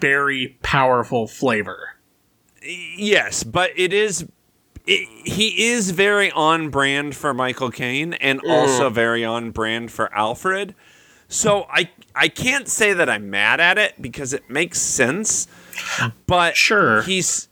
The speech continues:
Speaker 2: he's so recognizable as Michael Caine that it feels like
Speaker 1: Yeah.
Speaker 2: a Michael Caine performance.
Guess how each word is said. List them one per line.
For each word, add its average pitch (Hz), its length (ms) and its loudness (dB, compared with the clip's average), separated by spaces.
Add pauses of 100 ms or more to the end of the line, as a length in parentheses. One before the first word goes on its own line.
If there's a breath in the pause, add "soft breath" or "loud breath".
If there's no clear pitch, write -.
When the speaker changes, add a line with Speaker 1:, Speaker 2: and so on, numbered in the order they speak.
Speaker 2:
he's 175 440 -2
so 202 600 0
recognizable 156 840 0
as 117 100 -4
Michael 120 320 -2
Caine 110 460 -4 (400 loud breath)
that 139 400 2
it 139 220 -2
feels 180 340 -2
like 143 80 2
Speaker 1:
Yeah. 113 140 2
Speaker 2:
a - 20 -2
Michael 120 280 -4
Caine 143 520 -4
performance. 101 880 -4